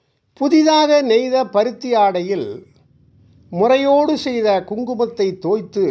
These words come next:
காய வைத்து அதில் திரி செய்து திரையோதசி திதியில் சிவனுக்கு தீபம் போட்டால்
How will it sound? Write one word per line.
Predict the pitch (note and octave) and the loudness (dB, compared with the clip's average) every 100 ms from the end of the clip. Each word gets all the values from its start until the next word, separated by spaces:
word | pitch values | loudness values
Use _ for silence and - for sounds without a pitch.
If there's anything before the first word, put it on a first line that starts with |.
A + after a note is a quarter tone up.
| - - - _ - - - - _ _ _ _ - - - - - _ _ _ - | -4 -12 -20 _ -20 -20 -20 -20 _ _ _ _ -20 -20 -20 -20 -20 _ _ _ -4
காய | F#3+ A3+ C#4+ C4+ | 0 2 2 2
வைத்து | A#3+ G#3 F3+ G#3+ B2 G#2 _ _ - | 0 -4 -6 -8 -8 -14 _ _ -8
அதில் | G#3 A#3 B3+ F#3 | -6 -4 -6 -6
திரி | C4+ D#4 | -2 -2
செய்து | C#4+ C#4+ B3 C#4 | 0 -2 -2 -4
திரையோதசி | A3 B3+ C#4+ D4 C#4+ A#3+ | -4 0 2 2 -2 -4
திதியில் | G#3+ A#3 A3+ A3 G#3+ | -4 -4 -2 -2 -4
சிவனுக்கு | G3+ A#3 C4+ C4 A#3 | -4 -4 -4 -4 -6
தீபம் | D#3 A3 A#3 A3 | -4 -4 -2 -2
போட்டால் | F#3 F3+ E3+ D#3 C#3+ | -2 -2 0 2 0